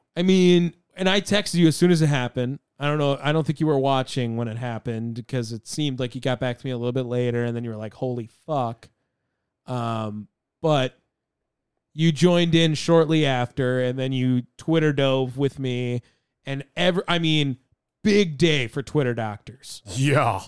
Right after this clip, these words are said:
Speaker 1: Big day for, there was, first of all, I didn't know that many doctors had Twitter, but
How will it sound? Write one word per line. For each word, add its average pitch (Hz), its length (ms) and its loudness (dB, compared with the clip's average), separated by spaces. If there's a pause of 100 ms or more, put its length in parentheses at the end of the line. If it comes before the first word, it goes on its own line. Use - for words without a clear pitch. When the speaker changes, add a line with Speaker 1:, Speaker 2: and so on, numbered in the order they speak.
Speaker 1:
Big 175 320 4
day 151 220 4
for, - 120 -8
there 180 320 4
was, 185 300 2 (320)
first 220 280 4
of 190 60 4
all, 131 360 2 (380)
I 196 140 0
didn't 196 220 2
know 147 220 6
that 139 180 0
many 127 160 -2
doctors 120 460 -2
had 120 160 -6
Twitter, 139 380 0 (560)
but 131 380 0